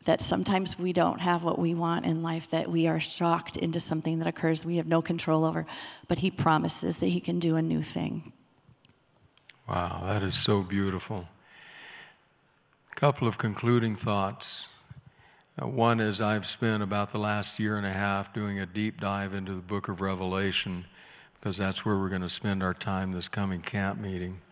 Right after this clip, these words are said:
Speaker 2: And while it has done many things to me in my own spiritual journey and my understanding of God and God's ways,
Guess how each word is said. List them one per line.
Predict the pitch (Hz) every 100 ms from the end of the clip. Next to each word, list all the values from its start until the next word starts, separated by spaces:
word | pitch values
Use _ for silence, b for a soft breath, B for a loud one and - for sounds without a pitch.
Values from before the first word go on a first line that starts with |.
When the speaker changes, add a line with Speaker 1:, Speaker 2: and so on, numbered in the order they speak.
| B B B B B B B B _ _ -
Speaker 2:
And | 123 104
while | 117 123 123
it | 120
has | 117 104
done | 113 113 110 107
many | 113 120 117
things | - 107 95 95 92
to | -
me | 98 98 101
in | 95
my | 92
own | 95 98 90
spiritual | - 107 101 95 98
journey | 85 98 98 98 95
and | 92
my | 95
understanding | 98 92 87 - 101 95 95
of | 90
God | 87 95 95 95
and | 90
God's | 95 95 92
ways, | 85 95 98 90 90 85